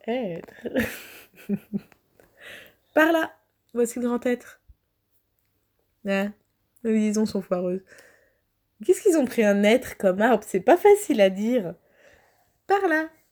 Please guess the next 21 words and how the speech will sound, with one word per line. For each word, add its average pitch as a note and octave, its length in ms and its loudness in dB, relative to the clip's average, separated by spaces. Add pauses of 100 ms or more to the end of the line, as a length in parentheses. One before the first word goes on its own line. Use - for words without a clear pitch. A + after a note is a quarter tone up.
(180)
Voici, G3+ 320 -4
non, D4+ 340 0
pas E4 140 4
de D4 60 -4
bêtisier, D4 440 0
c'est A#3 160 -8
une A#3+ 60 -2
mauvaise A#3+ 260 2
idée. G#3 380 -4 (400)
Oh, A#3+ 260 -2 (460)
flûte, A3 340 -10
ça A3 120 -6
recommence. G3 440 -4 (1600)
Par B3+ 180 4
là. - 280 -2 (1000)
Voici B3 280 -2
le C4+ 60 -2
grand A3 200 -4
être. - 420 -4 (1040)
Par C4 160 6
là. D#4 220 4